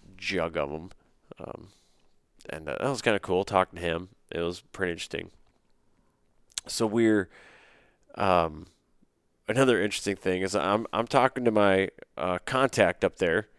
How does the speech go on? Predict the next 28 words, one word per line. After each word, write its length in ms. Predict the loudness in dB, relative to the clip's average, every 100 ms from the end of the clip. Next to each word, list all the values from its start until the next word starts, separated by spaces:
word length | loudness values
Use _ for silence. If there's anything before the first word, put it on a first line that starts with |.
| _ -20 -20 _ -12
uh, 240 | -8 -8 -8
Clayton 340 | -2 -2 0
Davis, 520 | 2 2 2 -2 -6 -12 _ _ -20 _ _ _ _ _ _ _ -10
up 180 | -2
on 140 | 0 0
the 80 | 0
res, 320 | 2 0 -2
like, 140 | -8
who 80 | -8
was 200 | -8 -8
gonna, 260 | -8 -8 -8 _ -14
you 60 | -8
know, 220 | -8 -8 _ _ _ _ _ _ _ -4
hopefully 320 | -4 0 -2
get 140 | -2 -4
to 60 |
fish 220 | -2 -2 0
with 100 | 2
us, 260 | 4 2
and 80 | -8
it's 120 | -12 -4
kinda 220 | -2 -2
pointing 300 | -2 -2 -2
us 100 | -8
in 80 | -2
the 80 |
right 140 | -2 0
directions. 540 | 0 0 0 -8 -12